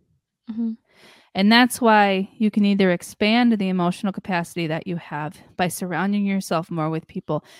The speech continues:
Speaker 2: I don't surround myself with people anymore who are toxic. I don't care if they're family. If you're gonna be
Speaker 1: Yep.
Speaker 2: mean to me, if you're gonna say things that are hurtful, then we're gonna have those boundaries. Never says that I get rid of them out of my life. Some people do that.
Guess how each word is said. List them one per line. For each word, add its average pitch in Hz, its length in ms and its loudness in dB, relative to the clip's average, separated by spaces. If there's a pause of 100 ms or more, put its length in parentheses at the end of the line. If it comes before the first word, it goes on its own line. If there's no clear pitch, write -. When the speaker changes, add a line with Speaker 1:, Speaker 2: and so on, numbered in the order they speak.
(280)
Speaker 2:
I 208 80 0
don't 240 200 6
surround 214 420 2
myself 190 400 0
with 170 140 -4
people 165 320 -4
anymore 156 420 -4
who 175 120 -6
are 156 120 -4
toxic. - 480 -10
I 196 80 -6
don't 190 160 -4
care 180 180 -4
if 175 120 -6
they're 156 120 -6
family. - 520 -12 (340)
If - 120 -18
you're 190 80 -2
gonna 190 180 0
be 190 100 -2
Speaker 1:
Yep. 180 100 0
Speaker 2:
mean 180 220 -2
to - 140 -2
me, 226 420 2
if 208 120 -4
you're 180 80 -2
gonna 175 180 -2
say 190 220 -2
things 196 280 0
that - 140 2
are 165 40 4
hurtful, 247 680 4 (920)
then 214 180 4
we're 208 120 4
gonna 185 160 2
have 170 220 -2
those 160 220 -2
boundaries. - 680 -10 (140)
Never 233 260 8
says 202 280 2
that 185 120 0 (100)
I 190 160 4
get 180 240 0
rid 190 160 2
of 175 120 2
them 165 120 -2
out 156 140 0
of 151 60 -2
my 139 120 -8
life. 185 640 2 (120)
Some 220 240 2
people 170 320 -4
do 240 240 2
that. 143 460 -4